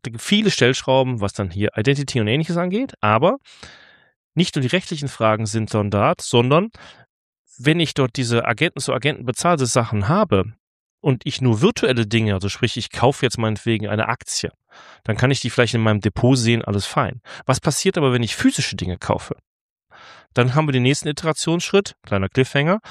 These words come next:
dann haben wir nämlich dann, ähm, Know Your Asset, also sprich, was passiert dann hinten dran? Ich muss halt auch wissen, ist das wirklich echt?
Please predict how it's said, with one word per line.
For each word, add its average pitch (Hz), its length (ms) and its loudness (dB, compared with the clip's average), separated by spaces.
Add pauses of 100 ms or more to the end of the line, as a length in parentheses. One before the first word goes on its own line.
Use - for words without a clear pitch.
(120)
dann 113 160 -2
haben 123 100 2
wir 123 80 2
nämlich 120 240 0
dann, 120 240 2 (340)
ähm, 117 280 4
Know 123 420 6
Your 120 300 6
Asset, - 420 -2
also 104 120 -4
sprich, - 280 -4 (360)
was - 180 0
passiert - 480 -2
dann 110 80 4
hinten 123 260 0
dran? 123 320 2 (160)
Ich - 160 -8
muss 139 240 2
halt 107 140 2
auch 104 160 -2
wissen, 196 260 2
ist - 160 -2
das 117 140 -2
wirklich - 340 -4
echt? - 320 -6